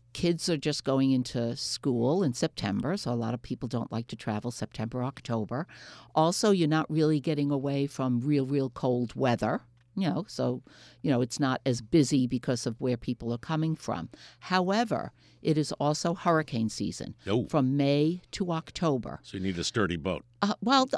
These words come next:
Speaker 1: all the boats are sturdy,
Speaker 2: Okay.
Speaker 1: and, and they ha-, get enough warning so they can go to a port, but sometimes it might miss a port, um, or you might have a little bit rockier weather, but you can get travel insurance for that. So I don't think necessarily you've lost an opportunity to get a good fare.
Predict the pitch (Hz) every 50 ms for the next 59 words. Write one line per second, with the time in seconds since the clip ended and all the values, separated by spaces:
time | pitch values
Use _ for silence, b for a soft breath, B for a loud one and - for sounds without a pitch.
0 | - - 508 571 571 508 - 440 427 - - 220 - - - 220 226 254 269 107
1 | 78 64 - - 101 - - - 175 170 165 - - - 165 160 160 160 151 151
2 | 165 160 156 160 151 165 202 202 - - 123 185 196 196 170 156 139 - - 139
3 | 135 147 156 160 165 156 143 135 127 - 131 120 127 123 - 143 127 139 135 127
4 | 123 110 - 113 - - - 233 214 180 131 - - B B B B B B B
5 | - 160 - - - 165 170 - - 180 175 165 165 165 - - - 160 - -
6 | 127 131 - - 147 165 175 - - - - - - 180 165 160 151 151 - -
7 | _ _ b b b b b b b b b b b - - 131 127 127 123 120
8 | 120 120 123 120 - - - - 131 127 127 127 120 127 131 131 131 131 - 160
9 | 135 131 123 127 131 131 131 120 135 117 - - 131 123 123 127 - - 120 120
10 | 120 104 131 139 143 135 143 139 135 139 143 B B B B B - 151 - 214
11 | 214 - 294 254 240 - 247 226 - - 233 220 208 202 151 131 120 113 - 127
12 | 113 104 92 104 - - - - 78 71 - - - - - 170 202 247 294 294
13 | - - 302 269 - - 226 220 - - 208 - - 202 196 202 190 196 190 180
14 | 175 175 175 - - 170 170 165 - - - 151 151 147 - - - - 180 160
15 | 151 147 139 120 - - 143 135 127 - 143 135 123 - - 165 190 208 202 139
16 | 98 - -